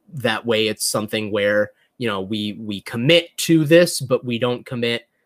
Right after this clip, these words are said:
to something that we're gonna burn out on. And I think that was a huge thing that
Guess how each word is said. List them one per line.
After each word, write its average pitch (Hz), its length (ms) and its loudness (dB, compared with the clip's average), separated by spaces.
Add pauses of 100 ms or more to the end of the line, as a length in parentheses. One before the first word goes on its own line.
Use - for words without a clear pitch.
(320)
to 127 220 -2
something 113 400 -2
that 104 180 -2
we're 117 140 -4
gonna 104 160 -2
burn 104 240 0
out 85 200 -4
on. - 220 -20 (300)
And 101 440 -4 (100)
I 117 80 -2
think 165 180 4
that 139 180 2
was 110 140 0
a 101 60 -6
huge 123 420 -2
thing 87 260 -12 (300)
that 107 340 -6